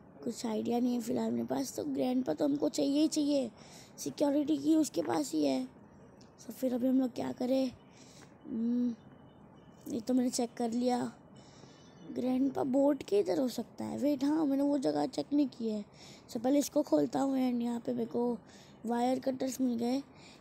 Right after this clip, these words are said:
यानी कि cutting pliers मिल गए हैं। so फिर चलो फटाक से चलते हैं नीचे। and पहले मैं देख लेता हूँ granny तो नहीं आ गए हैं ना फिर से, क्योंकि मैं उसको मार के खुशी खुशी आ रहा हूँ और ग्रैनी आ जाएगी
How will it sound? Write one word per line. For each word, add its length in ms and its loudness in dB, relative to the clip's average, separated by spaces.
यानी 280 2
कि 400 4
cutting 320 0
pliers 500 0
मिल 140 0
गए 160 2
हैं। 240 2
so 100 -2
फिर 120 0
चलो 300 0
फटाक 380 -4
से 120 -4
चलते 420 -2
हैं 180 4
नीचे। 560 0
and 420 0
पहले 240 4
मैं 140 4
देख 240 6
लेता 240 2
हूँ 320 2
granny 560 2
तो 80 2
नहीं 280 4
आ 100 0
गए 120 -2
हैं 140 0
ना 80 0
फिर 200 -4
से, 280 -2
क्योंकि 280 0
मैं 140 4
उसको 240 0
मार 240 0
के 140 -6
खुशी 320 -2
खुशी 280 -2
आ 160 0
रहा 120 0
हूँ 80 0
और 60 -2
ग्रैनी 360 0
आ 100 -2
जाएगी 420 -2